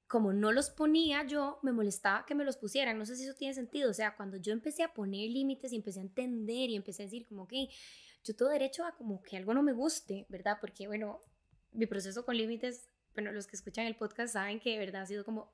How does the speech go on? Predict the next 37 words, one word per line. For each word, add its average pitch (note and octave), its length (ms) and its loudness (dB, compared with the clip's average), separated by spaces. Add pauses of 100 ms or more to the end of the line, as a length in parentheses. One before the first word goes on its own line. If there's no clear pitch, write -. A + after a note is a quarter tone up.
eterno A3 560 0
y A#3 80 -2
fue, F#3 160 -4
ha - 60 -6
sido G#3+ 200 -4
como A#3 160 -4
súper G#3 420 -10 (560)
largo, A3+ 440 8
¿verdad? F#3+ 420 0
Pero G3 320 0 (540)
cuando A#3 240 8
yo G#3 80 2
empecé C#4+ 220 2
a D#4 40 2
descubrir D4+ 400 2
como, A3+ 180 0
"Y A3 60 2
mae, C#4+ 340 2
yo G#3+ 140 -2
puedo C4 140 4
decir D#4+ 240 0
que F4+ 100 -2
no, E4+ 400 2
<laughs> - 400 -10 (180)
y C4+ 100 6
no B3 100 8
soy F4 140 4
una F4+ 120 4
mala F4+ 180 4
persona D4+ 360 2
por E4 80 0
hacerlo", B3+ 340 2
¿verdad? G#3+ 280 -2 (360)
Y C4+ 140 2
como A#3 420 6
puedo, C#4 680 4 (360)
em, G#3 720 2